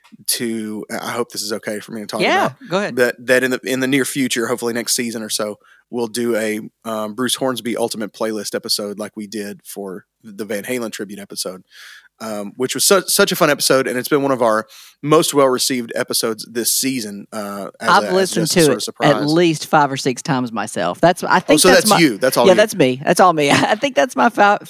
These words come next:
Speaker 2: my favorite one that we've ever done. I think if you said, "Pick an episode," uh, close, I mean, obviously the, probably the Life is a Highway. It, it, that was the one that won the, the March Madness bracket that year.
Speaker 1: Yeah.
Speaker 2: Um, so
Speaker 1: Yeah.
Speaker 2: that's a, a legendary one.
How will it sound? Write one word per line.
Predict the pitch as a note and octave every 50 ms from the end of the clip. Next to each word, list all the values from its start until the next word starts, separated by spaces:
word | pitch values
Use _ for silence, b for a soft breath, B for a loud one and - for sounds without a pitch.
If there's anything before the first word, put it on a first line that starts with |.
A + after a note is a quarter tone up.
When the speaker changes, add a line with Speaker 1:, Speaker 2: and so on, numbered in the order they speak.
| -
Speaker 2:
my | F#3 E3+ D#3+ E3
favorite | E3 - - E3+ F#3 F3+ F3+ E3 C#3+
one | D3+ D3 C#3+ C#3
that | C3 -
we've | - C3+ B2 -
ever | - B2 B2 A#2+ B2
done. | A2+ A#2 G#2+ G2+ F#2+ E2 - - -
I | - C#3+
think | - E3+ D#3 -
if | D3 C#3 -
you | D#3+ D#3 D#3 D3+ C#3+ B B B B B B B B
said, | - - E3+ D3 C3+ -
"Pick | F#3+ G3+ -
an | G#3 F3+
episode," | - D#3 F3 - E3+ - - E3+ E3+ E3 D#3+ D#3 D#3 D3+ - - -
uh, | - C3 - - _
close, | - - F3+ F#3 F#3 F#3
I | - C#3
mean, | C#3+ C#3+ C3+
obviously | C3+ D3 D3 D3+ D3+ - - D3+ D3
the, | C#3 C3+ B2+ B2 B2 C3 b b b b b b _
probably | - F3 F#3 G3+ F#3+
the | F#3
Life | F3 F3 E3+ F3+ F3 -
is | F3 F3
a | E3+
Highway. | E3 E3+ E3 D#3+ D#3+ E3 D#3 D#3+ D#3 D3+ D3+ C#3+
It, | - - - C3+ B2+ -
it, | - - - B2+
that | D#3 D#3
was | C#3+ D#3
the | D3+ D#3+
one | D#3 D#3
that | C#3+ G2+
won | A2 C3+ C#3+ C#3+ C#3 C#3
the, | C#3 C3 B2+ B2 A#2+ - -
the | C3 B2+
March | C3 C#3+ D3 B2 - -
Madness | D3 D3 C#3+ C#3+ C#3+ C#3 C#3+ C#3
bracket | - - C#3+ C#3+ C#3+ C#3 - - C#3 A#2 -
that | C3+ C3+ B2+
year. | C#3 C#3 C#3+ C#3 C#3 C3+
Speaker 1:
Yeah. | C3 A#2+ A#2 A#2
Speaker 2:
Um, | - C3 C3+ B2+
so | - C3
Speaker 1:
Yeah. | B2+ C3+
Speaker 2:
that's | C3+ - -
a, | D3 C#3
a | B2+
legendary | B2 B2+ C3 C3 C#3 C#3 C3 C3+ C3 B2+ C3+ C3+ C3+ C3
one. | C3 C3 C3 C3